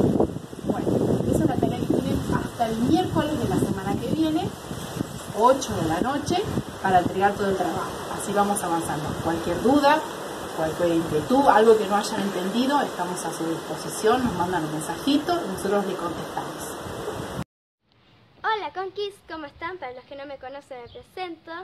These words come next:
Speaker 2: Mi nombre es Giovanna y vamos a estar trabajando con los chicos de Amigo que asisten a quinto grado de la primaria.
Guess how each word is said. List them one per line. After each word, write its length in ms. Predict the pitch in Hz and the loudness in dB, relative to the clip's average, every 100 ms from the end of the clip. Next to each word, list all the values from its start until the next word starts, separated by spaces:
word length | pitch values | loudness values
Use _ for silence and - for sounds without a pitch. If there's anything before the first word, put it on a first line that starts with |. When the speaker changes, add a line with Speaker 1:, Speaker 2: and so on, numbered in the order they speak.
| - _ _ - | -14 _ _ -14
Speaker 2:
Mi 140 | 285 | -12
nombre 600 | 285 294 302 277 277 285 | -10 -10 -10 -8 -8 -8
es 80 | 339 - _ _ - - | -12 -16 _ _ -20 -20
Giovanna 680 | 247 247 285 339 285 277 370 - _ _ _ - - _ _ _ - - | -14 -10 -8 -8 -10 -12 -12 -16 _ _ _ -20 -20 _ _ _ -20 -14
y 80 | 294 | -12
vamos 220 | 320 311 | -12 -14
a 40 | |
estar 200 | 285 285 | -12 -10
trabajando 440 | 285 262 294 320 294 | -10 -12 -10 -12 -12
con 120 | 226 | -16
los 100 | 233 | -18
chicos 320 | 294 285 262 | -16 -14 -14
de 60 | 240 | -12
Amigo 380 | 247 320 359 285 349 440 - - - - - - - - | -10 -10 -8 -8 -8 -12 -18 -18 -18 -18 -20 -14 -14 -8
que 100 | 320 | -8
asisten 560 | 330 403 381 392 381 | -6 -10 -12 -12 -12
a 80 | 339 - | -14 -14
quinto 240 | 349 339 | -12 -10
grado 180 | 311 311 | -8 -8
de 80 | 320 | -10
la 100 | 320 | -12
primaria. 460 | 381 403 330 233 | -12 -10 -10 -12